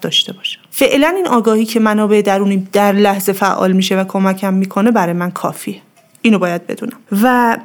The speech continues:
این معنیش این نیست که مهارت لازم نیست، آموزش لازم نیست، هزینه لازم نیست.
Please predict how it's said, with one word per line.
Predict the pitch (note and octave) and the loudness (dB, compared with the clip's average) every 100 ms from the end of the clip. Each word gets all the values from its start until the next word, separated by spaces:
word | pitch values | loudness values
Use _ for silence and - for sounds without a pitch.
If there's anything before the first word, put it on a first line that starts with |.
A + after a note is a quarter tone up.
| - _ - - | -14 _ -8 0
این | G4 G#4+ | 2 4
معنیش | E4+ C4 C#4+ D4+ | 4 4 2 2
این | E4 | 0
نیست | - | 0
که | - | -2
مهارت | F3+ F3 F3 F#3+ F3+ F3 F3+ F#3 | -2 -2 -4 -2 0 0 -2 -4
لازم | F3 E3+ F3 | -4 -2 -4
نیست، | F3 F3 F3 - - | -4 -2 -4 -6 -6
آموزش | - F#3+ F#3+ F#3+ F3+ E3+ E3 - | -2 2 2 2 0 -2 -4 -4
لازم | E3+ E3 D#3+ E3 | -4 -4 -6 -6
نیست، | E3 E3 E3 D#3+ - | -6 -4 -4 -6 -6
هزینه | - F#3 F#3 D#3+ F3 E3+ E3+ | -6 -2 -2 0 0 0 0
لازم | E3+ D#3+ D#3+ D#3+ D#3+ | 0 -2 -4 -6 -6
نیست. | D#3+ D#3+ D#3+ - | -6 -8 -10 -14